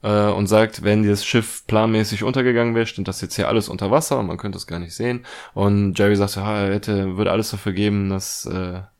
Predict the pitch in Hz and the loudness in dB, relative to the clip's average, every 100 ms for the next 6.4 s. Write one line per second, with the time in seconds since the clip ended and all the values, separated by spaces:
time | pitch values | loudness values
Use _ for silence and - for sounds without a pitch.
0 | _ _ - - 95 98 101 98 - 104 | _ _ -20 -6 -4 0 0 0 0 4
1 | 113 110 117 104 98 90 98 101 - 117 | 4 4 2 2 0 -2 -8 -6 -6 -4
2 | 110 95 98 90 95 98 98 _ - - | -4 -4 -6 -6 -6 -6 -8 _ -20 -20
3 | - - - _ - 117 101 117 - - | -20 -20 -20 _ -2 0 4 4 4 2
4 | 110 104 101 - 98 101 98 95 113 - | 4 4 0 -4 0 2 2 2 0 0
5 | 117 101 - - - - 135 - - - | -2 -2 -12 -16 -6 4 4 4 -12 -2
6 | 107 107 107 107 | 2 4 4 2